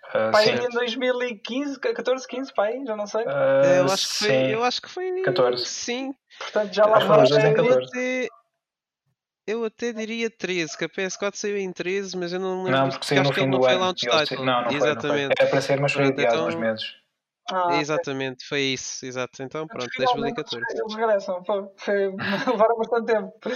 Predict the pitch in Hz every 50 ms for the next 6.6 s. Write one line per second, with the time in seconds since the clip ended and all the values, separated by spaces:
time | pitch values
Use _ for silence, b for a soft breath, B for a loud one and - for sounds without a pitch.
0 | 254 247 247 220 220 226 226 - - - - 233 226 453 - - - 740 - -
1 | 240 226 220 233 240 240 233 233 233 233 - 247 226 247 233 226 - 220 208 214
2 | 220 226 247 262 - 240 233 233 240 240 240 240 240 240 240 240 240 240 240 233
3 | - 247 240 233 233 247 247 233 254 254 240 254 254 254 285 285 - - 247 -
4 | _ - 180 165 202 202 - 220 214 208 214 208 220 220 220 226 220 - - -
5 | 214 214 208 - B B B B B B B - - - 208 202 202 202 202 202
6 | 202 202 - _ _ - - - - 247 240 -